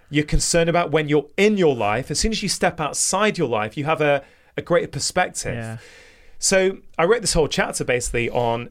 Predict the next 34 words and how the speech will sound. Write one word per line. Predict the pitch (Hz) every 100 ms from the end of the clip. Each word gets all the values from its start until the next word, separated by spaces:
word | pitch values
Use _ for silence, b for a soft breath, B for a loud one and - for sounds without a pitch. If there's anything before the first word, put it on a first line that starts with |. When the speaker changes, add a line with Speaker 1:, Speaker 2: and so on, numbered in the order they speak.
| -
Speaker 1:
why | 117 131
we | 127 123
all | 135 139
need | 131 -
to |
take | - - 127
a | 127 120 98 -
daily | 151 151 147 131
holiday | 117 - 135 127 107 104
from | - 110
our | 104
lives. | 104 131 98 90 -
So | -
you | 110
don't | 123 170
have | 143
to | 139
wait | 113 135 -
for |
that | 117 113
one | 123 113
week | 110 -
a |
year. | 107 147 117 95 98
Speaker 2:
Mm. | 127 123 110 -
Speaker 1:
You | 139
need | 156
to | 160
do | - 180
something | - 147 127
on | 123
a | 123
daily | - 147 139
basis. | 127 143 147 147 123 110 123 - -